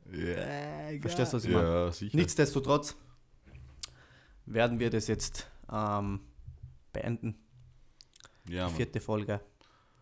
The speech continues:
Speaker 1: Ich hoffe, es hat euch gefreut. Leute haben uns tatsächlich, das will ich noch anmerken, Leute haben uns das tatsächlich geschrieben. Was heißt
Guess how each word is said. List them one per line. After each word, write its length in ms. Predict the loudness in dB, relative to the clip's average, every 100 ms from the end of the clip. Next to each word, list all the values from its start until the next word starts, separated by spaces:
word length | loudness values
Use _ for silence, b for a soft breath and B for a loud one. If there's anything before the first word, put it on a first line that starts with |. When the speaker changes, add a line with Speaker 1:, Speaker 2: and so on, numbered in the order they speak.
| b b b -10
Speaker 1:
Ich 180 | 2
hoffe, 200 | 4 6
es 80 | 4
hat 100 | 4
euch 140 | 4 2
gefreut. 440 | 0 4 4 2 -8 -4
Leute 420 | 6 8 8 6
haben 160 | 6
uns 220 | 4 0 0
tatsächlich, 720 | -2 2 2 2 -4 -12 -14 _ _ _
das 280 | -2 -2 -2
will 80 | -4
ich 120 | -4
noch 120 | -6
anmerken, 540 | -4 -2 -4 -6 -8 0
Leute 300 | 2 2 2
haben 120 | 0
uns 140 | -2 -2
das 240 | -4 -4 -16 -4
tatsächlich 560 | -2 0 0 0 -4
geschrieben. 500 | -2 0 0 0 -4 -12 -14
Was 120 | -6
heißt 180 | -6 -6